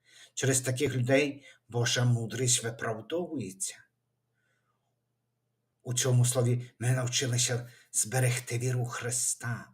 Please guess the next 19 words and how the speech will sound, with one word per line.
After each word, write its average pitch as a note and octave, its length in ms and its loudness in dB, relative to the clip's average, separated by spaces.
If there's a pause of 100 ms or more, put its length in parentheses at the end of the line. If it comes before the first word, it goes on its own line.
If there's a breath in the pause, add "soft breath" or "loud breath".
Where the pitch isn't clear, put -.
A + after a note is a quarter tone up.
(380 soft breath)
навіть C3+ 260 2
якщо C3+ 320 2
наші C#3+ 440 0
очікування C#3+ 640 -2
не C#3+ 140 -4
виправдовуються, B2+ 1200 -4 (640 soft breath)
навіть C#3 280 -2
коли D#3+ 240 0
у - 120 -6
нас D#3+ 240 0
труднощі D#3+ 680 -2
чи - 140 -2
навіть D3 320 -2
страждання, B2+ 920 -4 (440 soft breath)
нам C3+ 360 2
не C3+ 100 2
потрібно C#3+ 720 -4
кидати C3 580 -2
віру. C3+ 380 -10